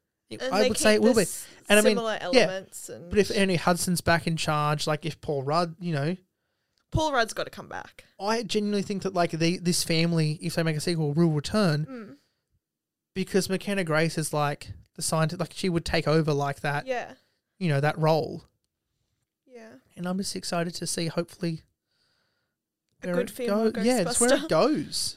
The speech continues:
Speaker 2: <laughs>
Speaker 1: 'Cause I would love, like, you know, one or two more of these. Like, if they keep being good,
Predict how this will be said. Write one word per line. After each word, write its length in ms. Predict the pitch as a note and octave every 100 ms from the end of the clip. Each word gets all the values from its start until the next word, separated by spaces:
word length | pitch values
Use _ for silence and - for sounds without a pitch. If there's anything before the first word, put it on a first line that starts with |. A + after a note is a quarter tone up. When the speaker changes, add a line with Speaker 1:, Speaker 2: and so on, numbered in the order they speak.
| _ -
Speaker 2:
<laughs> 560 | - - - C5 -
Speaker 1:
'Cause 140 | - C4+
I 60 |
would 180 | F#4 F4
love, 440 | A3 G#3 E4 C#4+
like, 500 | C4+ G3+ D#3+ C#3+ - _ _ -
you 80 | G3
know, 200 | D#3+ D#3
one 280 | D#3 F3+ F3+
or 120 | D#3
two 540 | - - F#3 E3+ D#3 - _ _ _ _ _ _ _ _ _
more 240 | G3 F3+ D#3
of 60 |
these. 340 | D3+ C#3+ C#3+ -
Like, 100 | E3
if 60 |
they 100 | A#3+
keep 240 | B3+ E4+ E4+
being 180 | F4+ B3+
good, 480 | F3 G#3+ D#3 D#3+